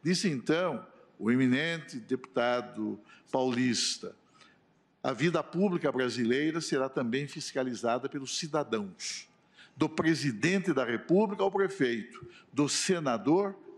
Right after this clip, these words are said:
ao vereador. A moral é o cerne da pátria. A corrupção é o cupim da República. República suja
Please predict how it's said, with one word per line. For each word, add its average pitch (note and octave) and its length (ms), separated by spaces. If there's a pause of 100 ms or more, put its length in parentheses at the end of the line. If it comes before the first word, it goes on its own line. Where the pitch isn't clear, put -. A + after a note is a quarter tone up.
ao A#2 220
vereador. A2 680 (540)
A D3 120
moral D3 760 (240)
é C3+ 120
o C3+ 80
cerne D3 500
da D3 100
pátria. A2+ 600 (1080)
A C#3 120
corrupção F3+ 880
é C3 80
o D3 60
cupim E3+ 500
da B2+ 100
República. A2+ 800 (460)
República E3+ 580
suja D#3+ 760